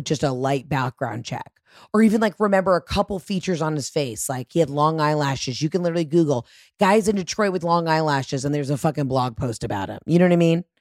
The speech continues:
"I saw this guy at Crunch Gym one day. He had long, beautiful eyelashes," and you're like, "Oh, that's him." The fact that he lied to you, gave you a fake name, 'cause he runs a scam on his fucking girlfriend every fucking week.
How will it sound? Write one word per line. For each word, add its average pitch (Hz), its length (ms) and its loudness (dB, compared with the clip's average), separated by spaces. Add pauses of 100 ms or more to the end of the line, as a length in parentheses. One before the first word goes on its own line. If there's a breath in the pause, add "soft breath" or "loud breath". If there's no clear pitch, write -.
(260 soft breath)
"I 196 140 2
saw 202 220 2
this 202 180 -2
guy 196 240 0
at 175 100 -4
Crunch 190 380 -4
Gym 190 220 0
one 185 200 -2
day. 185 340 0 (280)
He 220 100 -2
had 214 140 0
long, 202 400 2
beautiful 202 300 0
eyelashes," 180 640 0
and 165 120 0
you're 165 80 0
like, 156 300 -2
"Oh, 185 280 6 (140)
that's 147 320 -2
him." 135 240 -4 (800 soft breath)
The 175 80 -4
fact 175 240 2
that 196 80 2
he 160 100 -2
lied 170 480 4
to 175 100 -4
you, 151 180 2
gave 156 260 2
you 156 120 2
a 139 60 0
fake 202 420 4
name, 147 300 -2
'cause 151 180 -6
he 220 140 -4
runs 185 300 -2
a 175 60 0
scam 160 580 2
on 143 120 -2
his 151 200 0
fucking 160 320 -2
girlfriend 139 420 -2 (160)
every 139 520 -4
fucking 120 680 -6
week. 107 220 -6